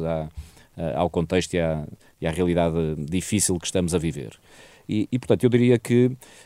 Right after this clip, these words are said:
eh, eh, quer dizer, o, o cenário acho que <laughs> infelizmente hoje já é, já é claro, acho, há, aos nossos olhos já, já todos percebemos os, o problema, o, o Porfírio já o descreveu e eu, e eu, eu concordo, eu, eu subscrevo,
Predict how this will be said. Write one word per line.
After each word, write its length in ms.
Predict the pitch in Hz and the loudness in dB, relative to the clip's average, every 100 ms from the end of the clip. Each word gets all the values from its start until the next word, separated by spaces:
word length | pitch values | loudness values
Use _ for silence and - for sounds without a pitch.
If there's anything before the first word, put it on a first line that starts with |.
| _ | _
eh, 420 | 92 107 98 92 - | 0 2 2 2 0
eh, 240 | 87 76 71 - - 107 113 - 196 - - 104 | -2 -4 -8 -14 -18 -18 -20 -20 -20 -18 -18 -16
quer 100 | - | -16
dizer, 160 | - | -10
o, 320 | 101 113 113 131 | -6 -4 0 2
o 20 | |
cenário 400 | - 147 131 127 | 2 4 4 4
acho 160 | 123 | 2
que 80 | - | 0
<laughs> 80 | - | 0
infelizmente 480 | 127 123 107 110 101 | 0 2 2 2 4
hoje 180 | 117 107 | 2 6
já 140 | 113 | 4
é, 80 | 110 113 - | 4 0 -2
já 160 | 104 113 | 2 0
é 40 | |
claro, 400 | - 113 90 87 | 2 4 4 4
acho, 200 | 87 104 | 2 2
há, 260 | 95 101 92 | 4 4 2
aos 180 | - 98 | 0 0
nossos 360 | 101 104 - 95 | 2 2 2 4
olhos 160 | 107 | 6
já, 100 | 110 | 4
já 160 | 104 104 | 2 2
todos 240 | - 117 | 2 0
percebemos 400 | - - 104 95 | 0 -2 0 0
os, 100 | 92 - | -2 -4
o 140 | 101 | -6
problema, 580 | 85 95 87 90 90 92 - - - - | -4 -2 2 2 2 -2 -8 -20 -12 -4
o, 180 | 92 | -2
o 40 | 92 | -2
Porfírio 320 | - - 95 | -2 -2 2
já 100 | 107 | 4
o 60 | 104 | 4
descreveu 540 | - 95 85 95 90 | 2 0 4 4 4
e 40 | |
eu, 160 | 90 90 | 2 2
e 120 | 92 | 2
eu, 120 | 95 85 - | 0 0 -2
eu 160 | 98 90 | -2 0
concordo, 460 | 101 95 92 90 95 | 0 2 4 4 0
eu, 200 | - 95 | -2 -2
eu 100 | 87 | -4
subscrevo, 680 | - 92 - 90 90 95 | -4 -6 0 0 0 -4